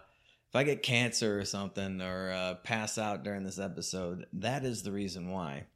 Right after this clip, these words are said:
Or if I sound a little more, uh, crazy than normal, I might be getting high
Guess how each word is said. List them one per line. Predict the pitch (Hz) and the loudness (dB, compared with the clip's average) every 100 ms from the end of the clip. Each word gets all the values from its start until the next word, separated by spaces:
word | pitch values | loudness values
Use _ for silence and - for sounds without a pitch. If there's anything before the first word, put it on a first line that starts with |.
| _ _ _ _ _ _ - | _ _ _ _ _ _ -2
Or | 127 123 | 4 4
if | 107 | 4
I | 101 | 2
sound | - 101 101 | 2 2 2
a | 95 | 2
little | 95 95 | 0 0
more, | 95 95 90 | 0 0 0
uh, | 87 85 | -2 -2
crazy | 87 101 101 90 87 | -2 -2 -2 -2 -4
than | 85 80 | -6 -6
normal, | 92 90 92 90 - - - - | -6 -6 -6 -8 -12 -20 -14 -2
I | |
might | 127 127 | 0 0
be | 107 | 0
getting | 107 82 92 | -2 0 -2
high | 95 95 95 | -2 -2 -4